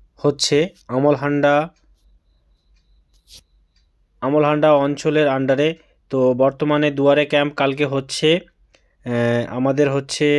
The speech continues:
আহ, কলেজ যেখানে আছে, কলেজ মাঠ, যেখানে ইঞ্জিনিয়ারিং কলেজ,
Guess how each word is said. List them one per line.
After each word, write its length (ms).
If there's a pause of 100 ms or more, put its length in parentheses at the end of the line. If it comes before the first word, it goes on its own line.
আহ, 400
কলেজ 440
যেখানে 340
আছে, 220
কলেজ 380
মাঠ, 340 (500)
যেখানে 300
ইঞ্জিনিয়ারিং 520
কলেজ, 440